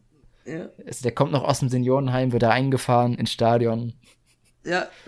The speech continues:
Speaker 2: Und
Speaker 1: in
Speaker 2: so
Speaker 1: der Woche
Speaker 2: easy.
Speaker 1: über ist er da im Seniorenheim, wird da betreut und,
Speaker 2: Der vergisst
Speaker 1: äh,
Speaker 2: auch instant das Play. So, wel-, welches Play hab ich
Speaker 1: Welches
Speaker 2: grad
Speaker 1: Play?
Speaker 2: gespielt?
Speaker 1: Egal, werfen. Hey.
Speaker 2: <laughs> Ja. Äh, und Hill noch, äh, mit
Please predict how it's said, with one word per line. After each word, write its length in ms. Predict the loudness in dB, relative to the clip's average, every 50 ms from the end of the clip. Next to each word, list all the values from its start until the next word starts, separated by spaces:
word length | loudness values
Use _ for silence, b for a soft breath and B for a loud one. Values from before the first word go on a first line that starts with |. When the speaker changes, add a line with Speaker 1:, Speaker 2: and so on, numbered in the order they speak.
| -18 -12
Speaker 2:
Und 140 | -8 -6 -4
Speaker 1:
in 40 | -2
Speaker 2:
so 80 | 0 0
Speaker 1:
der 100 | 2 2
Woche 200 | 0 0 0 0
Speaker 2:
easy. 100 | 0 0
Speaker 1:
über 180 | 2 2 2 0
ist 140 | 0 -2
er 80 | -2 -2
da 120 | 0 -2
im 140 | -2 -4 -6
Seniorenheim, 800 | -8 -8 -10 -8 -8 -6 -4 -4 -4 -4 -4 -6 -6 -6 -8 -10
wird 100 | -8 -6
da 200 | -6 -6 -6 -6
betreut 600 | -8 -10 -12 -12 -8 -8 -6 -4 -6 -6 -8 -12
und, 300 | -12 -10 -10 -8 -4 -2
Speaker 2:
Der 100 | -2 0
vergisst 320 | 0 2 2 2 2 2
Speaker 1:
äh, 40 | 0
Speaker 2:
auch 80 | 0 2
instant 280 | 0 0 0 2 0
das 140 | 0 -2 -2
Play. 280 | 0 2 4 4 4 4
So, 100 | 2 2
wel-, 280 | 0 0 0 -2 -4 -4
welches 340 | -4 -4 -4 -4 -6 -10 -10
Play 220 | -8 -6 -4 -4 -4
hab 80 | -4
ich 60 | -4
Speaker 1:
Welches 260 | -2 -2 -2 -2 -2 -2
Speaker 2:
grad 100 | -2 -2
Speaker 1:
Play? 220 | 0 2 2 0 0 -2
Speaker 2:
gespielt? 180 | -6 -8 -10 B B B B B -4
Speaker 1:
Egal, 500 | -4 -2 0 0 0 0 0 0 -2 -2
werfen. 580 | 0 2 2 2 0 -2 -8 -8 -8 -10 -12 -12 -10
Hey. 340 | -6 -4 -4 -4 -4 -4 6 8 8 8 8 4 0 -10 -18 -20 -20 _ _ _ B B B B B B B B B -6
Speaker 2:
<laughs> 0 |
Ja. 180 | -4 -4 -4 -6 B B B B B B B B B -20 -20 -20 B _ _ _
Äh, 300 | -6 -4 -4 -4 -6 -8 -12 _ _ _ _ -20 _ _
und 140 | -8 -6 -6
Hill 300 | -2 -2 0 2 2 2
noch, 260 | 0 -2 -4 -4 -4
äh, 300 | -4 -4 -2 -2 -4 -4 -4
mit 320 | -6 -6 -6 -6 -10 -16